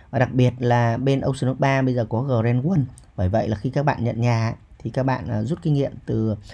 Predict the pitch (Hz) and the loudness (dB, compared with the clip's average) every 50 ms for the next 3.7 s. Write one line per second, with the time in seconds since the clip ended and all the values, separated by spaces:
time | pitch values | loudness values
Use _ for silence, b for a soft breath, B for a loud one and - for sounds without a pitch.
0 | B B B - 127 120 - 113 113 131 143 147 143 143 135 131 135 B B B | B B B -8 -4 -2 0 0 0 2 0 2 2 2 0 -2 -6 B B B
1 | B B - 131 127 131 - - 98 90 69 - 113 113 107 107 107 107 113 117 | B B -4 -2 0 0 0 0 -4 -6 -6 -4 -2 -2 -2 -2 -2 -2 0 0
2 | 117 120 147 170 160 131 107 101 101 - - - 139 131 131 123 131 - 131 139 | 0 0 2 2 2 0 0 -2 -4 -6 -4 0 2 2 2 0 0 -2 -2 -2
3 | 143 - 180 - - - 110 110 110 120 127 131 131 | -2 -4 -6 -4 -2 -2 0 0 0 0 0 0 -2